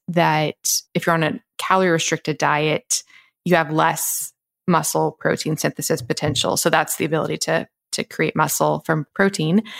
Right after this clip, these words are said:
But the people in the study, if they did resistance training, so, like, muscle building, even in a calorie deficit, and then ate their meal,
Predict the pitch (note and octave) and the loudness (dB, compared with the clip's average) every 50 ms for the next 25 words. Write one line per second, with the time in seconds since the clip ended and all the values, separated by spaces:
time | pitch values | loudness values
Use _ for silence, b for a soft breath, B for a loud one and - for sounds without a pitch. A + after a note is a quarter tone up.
0 | B B B B B B _ - E3 F#3 F3 E3+ E3+ E3 D#3 - - _ _ _ | B B B B B B _ -2 2 2 4 4 4 2 0 -2 -6 _ _ _
1 | _ _ _ - - E3+ - G3 F#3+ G3 G3+ F#3+ - - F#3 E3+ D#3+ - E3+ E3 | _ _ _ 0 0 2 4 4 4 4 4 2 2 4 2 2 2 2 2 2
2 | F3 G#3 A#3+ C4+ B3+ B B B B B B B _ _ _ - F#3+ F#3 - F#3 | 2 4 2 2 0 B B B B B B B _ _ _ 2 2 4 4 2
3 | F3+ E3+ D#3+ - F3 E3+ E3+ E3+ E3+ E3+ E3+ E3 F3+ - _ _ _ _ _ _ | 2 2 2 2 4 4 6 6 6 4 2 0 -2 -8 _ _ _ _ _ _
4 | _ _ _ _ _ _ - G3 F3 F3 E3 - D#3+ D#3+ - A3+ B3 A#3 - - | _ _ _ _ _ _ -8 0 2 2 2 2 2 2 4 4 2 2 2 2
5 | C4+ C4 B3+ C#4 D4 D#4 C#4+ - - F3+ E3 D#3+ D#3 - - D#3 D3+ - - G3 | 4 4 6 6 6 4 4 4 4 4 4 2 0 0 0 -2 -2 0 -2 0
6 | F3+ G3+ G3+ G#3 A3 A#3 A#3+ B3 B3+ B3 A#3+ - _ _ _ _ _ _ - G#3+ | 2 4 4 4 6 6 6 6 4 4 2 -2 _ _ _ _ _ _ 2 4
7 | G#3+ A3+ A#3 A3+ C#4 C#4 B3 B3 A3+ G#3+ G3+ - E3 E3 E3 E3+ F#3 F#3+ G3 G#3 | 6 6 6 6 6 6 6 6 4 2 2 2 2 2 4 2 2 2 2 2
8 | - A#3+ - - C4 B3+ - - F#3 E3+ E3 E3 D#3+ E3+ E3 E3+ F3 - - D#3+ | 2 0 2 4 4 4 4 2 2 2 2 2 4 4 4 2 2 0 0 0
9 | E3 - - F3 E3 E3 D#3 D3+ D#3 D#3+ F3+ A3 A#3+ | 0 0 0 2 2 2 2 2 4 4 4 2 2